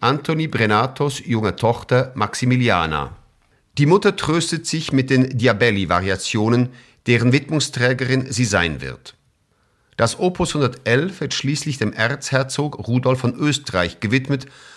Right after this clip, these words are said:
nachdem dieser hartnäckig darum gebeten hatte, wie es scheint. Beethoven stellt die Sonate im Januar achtzehnhundertzweiundzwanzig fertig und ein Jahr später veröffentlicht Schlesinger sie in Berlin und Paris.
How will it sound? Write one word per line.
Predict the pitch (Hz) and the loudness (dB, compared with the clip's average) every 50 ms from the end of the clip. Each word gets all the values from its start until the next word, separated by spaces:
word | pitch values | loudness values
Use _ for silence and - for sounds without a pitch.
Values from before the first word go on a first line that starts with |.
| - - - | -20 -8 -2
nachdem | - 123 127 131 160 156 175 170 | -2 -2 0 2 2 2 2 0
dieser | 147 165 180 156 165 135 117 | -2 -2 0 2 2 2 4
hartnäckig | 131 135 147 143 - - 147 156 147 - - 151 - | 2 2 0 -2 -8 -6 -4 -4 -4 -4 -6 -6 -4
darum | - 117 113 127 127 117 | -2 0 0 0 0 0
gebeten | 127 104 - 110 92 82 - - 90 82 | 0 0 0 0 0 0 -2 -4 -4 -2
hatte, | 101 113 - - 135 123 117 - - | -2 -2 0 0 0 0 -2 -4 -8
wie | - 85 92 | -8 -4 -4
es | 85 104 - | -2 -2 -2
scheint. | - - 82 65 - - _ - - - _ _ _ _ _ _ _ _ _ _ _ _ _ _ _ - | -2 -2 -2 -2 -4 -10 _ -20 -20 -20 _ _ _ _ _ _ _ _ _ _ _ _ _ _ _ 0
Beethoven | - 151 180 175 - 190 190 190 196 - - 196 180 | 2 2 2 2 2 2 2 2 2 0 -2 -4 -4
stellt | - - 151 147 147 131 135 | -2 -2 -2 -2 -2 -2 -4
die | |
Sonate | 113 113 110 104 104 98 104 117 123 127 - 113 | -4 -2 0 0 2 2 0 0 -2 -4 -4 -4
im | 82 92 | 0 0
Januar | 92 92 95 107 117 117 117 120 135 - - | 2 2 2 2 2 2 2 2 0 0 -2
achtzehnhundertzweiundzwanzig | 98 92 - - - 110 101 92 101 101 101 101 - - 95 95 101 98 - 98 98 95 87 - 87 85 - | -4 -6 -6 -6 -6 -4 -2 0 0 0 -2 -2 -2 0 0 0 -2 -2 -2 0 0 0 -2 -4 -6 -6 -2
fertig | - 92 87 78 - - 85 - - _ _ - - _ _ _ _ _ | 0 0 0 0 -2 -6 -6 -6 -8 _ _ -20 -20 _ _ _ _ _
und | - 113 110 | -2 0 2
ein | 127 143 147 | 2 2 2
Jahr | 139 123 | 2 0
später | - - - 131 127 135 160 - - 170 170 | 0 0 2 4 4 4 2 0 -4 -6 -4
veröffentlicht | 165 - 117 - - 135 131 - 151 143 - 135 127 - - | -2 -2 -2 0 -2 -2 -4 -4 -6 -6 -4 -6 -8 -6 -6
Schlesinger | - - 110 113 117 110 104 120 123 127 139 147 | -4 -2 0 0 0 0 0 0 0 0 0 0
sie | - 95 110 95 | 0 -2 -2 0
in | 107 98 - | -2 -2 0
Berlin | - 87 85 87 92 92 92 95 104 | 0 -2 0 0 0 0 0 0 -2
und | - - 113 101 - | -2 -4 -6 -4 -2
Paris. | 113 113 104 92 90 76 - - - - - - | -2 -2 0 0 -2 -4 -6 -8 -12 -12 -14 -16